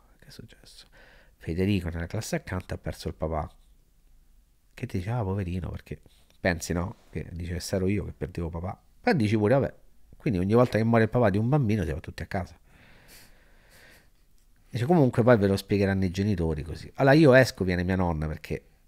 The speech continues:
i miei lavoravano e mi portavano la mattina da mia nonna e fino a sera. Quindi vedo nonna e dico: "Nonna, che è successo?" "Eh, andiamo di corsa a casa, ambulanze, cose, sirene. Eh, verso è pericoloso, così andiamo subito a casa, eh, comunque è una cosa da grandi, poi te lo spiega papà."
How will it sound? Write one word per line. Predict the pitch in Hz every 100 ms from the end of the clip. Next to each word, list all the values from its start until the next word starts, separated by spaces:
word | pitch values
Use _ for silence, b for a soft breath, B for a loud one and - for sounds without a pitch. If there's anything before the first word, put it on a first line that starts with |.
| _ - -
i | 90
miei | 92 95
lavoravano | 82 92 90 80 76
e |
mi | 73
portavano | 76 76 - 80
la | 76
mattina | 78 - 82 76
da | 85
mia | 104
nonna | 82 78 67 57
e | - - -
fino | 71 67 71
a | 71 69
sera. | - - - - b b b b b _
Quindi | - 98
vedo | 117 127
nonna | 110 95
e |
dico: | 92 156
"Nonna, | 143 135
che |
è | 156
successo?" | - - 104 98 - - 92
"Eh, | 123 135 131
andiamo | 120 110 117 120 107 107 107 104
di | 101
corsa | 101 - 107
a |
casa, | - 117 110 101
ambulanze, | 85 87 80 82 82 80 87
cose, | 87 78
sirene. | 76 78 80 85 - B B B B B _
Eh, | - 95 92 87 98 98 101 - - -
verso | 87 - 87
è | 85
pericoloso, | - 82 90 104 98
così | 107 120
andiamo | 95 95
subito | 104 117 143
a |
casa, | - 165 135 98 90 90 92
eh, | 92
comunque | 101 101 92
è |
una | 92
cosa | 92 92
da | 95
grandi, | 101 107 90 82
poi | 90 90 82
te |
lo | 82
spiega | - 82 80
papà." | 80 80